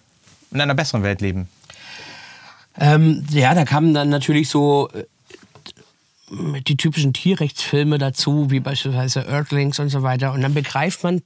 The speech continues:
Speaker 2: tatsächlich auch erstmal, was man der Erde angetan hat. Weil ich würde sagen, so nach zwei Monaten,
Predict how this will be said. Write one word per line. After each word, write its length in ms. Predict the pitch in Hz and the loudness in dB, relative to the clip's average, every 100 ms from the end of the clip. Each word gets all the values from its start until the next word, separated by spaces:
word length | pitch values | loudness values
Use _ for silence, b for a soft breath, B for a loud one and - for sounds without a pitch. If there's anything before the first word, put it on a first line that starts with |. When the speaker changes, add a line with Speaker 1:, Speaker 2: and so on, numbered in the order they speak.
| _ | _
Speaker 2:
tatsächlich 540 | - 147 165 156 156 139 | -4 -2 -2 -2 -2 -2
auch 100 | 147 | -2
erstmal, 460 | 156 151 151 151 - B B B | -2 0 0 -2 -8 B B B
was 180 | 139 127 | -4 -2
man 160 | 147 139 | 0 0
der 100 | 143 | 0
Erde 340 | 143 131 131 - - | 0 0 -2 -6 -6
angetan 520 | 151 190 160 127 127 | -2 0 0 -2 -2
hat. 180 | 120 - | -2 -2
Weil 100 | 131 | -4
ich 100 | 156 | 0
würde 200 | 180 165 | 0 2
sagen, 220 | 151 151 | 2 2
so 100 | 147 | 0
nach 140 | 127 131 | -2 -2
zwei 340 | - 135 160 | -2 0 2
Monaten, 580 | 156 147 151 160 180 | 2 2 0 -2 -2